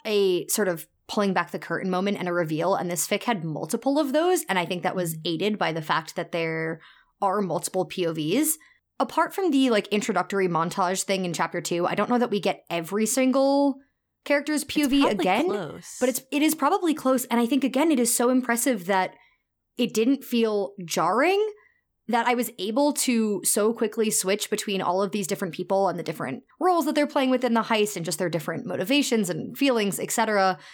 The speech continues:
Speaker 1: And everyone felt grounded. It felt super present. And I think for such a big ensemble fic, that is just so impressive.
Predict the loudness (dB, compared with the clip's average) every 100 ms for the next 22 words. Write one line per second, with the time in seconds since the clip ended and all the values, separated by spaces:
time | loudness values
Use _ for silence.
0 | -20 _ -2 0 0 2 2 2 2 0
1 | -2 _ -18 -10 -4 2 2 4 2 0
2 | -2 -2 0 -2 -2 -4 -2 0 4 2
3 | 2 2 2 2 -2 0 2 2 0 2
4 | 2 2 0 0 0 2 2 2 2 0
5 | 0 -2 -2 -2 0 2 2 2 2 2
6 | 4 4 2 -2 -20 _ _ _ 0 0
7 | 0 0 0 -2 -4